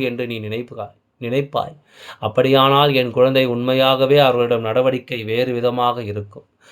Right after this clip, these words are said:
நான் சொன்னது உனக்கு புரிந்திருந்தால், நிச்சயமாக உன் வாழ்க்கையோடு இது ஒத்து போயிருக்கும். நீயும் ஒப்புக்கொண்டிருப்பாய். ஒருவேளை உன் துணை பொறுப்பில்லாமல் சுற்றி இருந்தாலும், எதை பற்றியும் கவலைப்படாமல் இருந்திருந்தாலும், அவர்களுடன் வேறு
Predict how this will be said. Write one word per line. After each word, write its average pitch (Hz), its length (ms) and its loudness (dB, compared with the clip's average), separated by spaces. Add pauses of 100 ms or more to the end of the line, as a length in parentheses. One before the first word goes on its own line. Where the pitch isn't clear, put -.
(180)
நான் 135 240 0
சொன்னது 151 360 0
உனக்கு 139 360 0
புரிந்திருந்தால், 139 800 2
நிச்சயமாக 147 640 2
உன் 131 160 -2
வாழ்க்கையோடு 139 720 2
இது 123 220 -6
ஒத்து 117 320 -8
போயிருக்கும். 104 680 -8 (480)
நீயும் 143 480 0
ஒப்புக்கொண்டிருப்பாய். 123 1040 -4 (360)
ஒருவேளை 139 520 6
உன் 147 200 -2
துணை 143 300 2 (200)
பொறுப்பில்லாமல் 143 920 0
சுற்றி 143 300 -6
இருந்தாலும், 135 640 2
எதை 131 240 2
பற்றியும் 143 540 -2
கவலைப்படாமல் 135 800 0
இருந்திருந்தாலும், 131 840 0
அவர்களுடன் 113 440 -2
வேறு 117 280 -6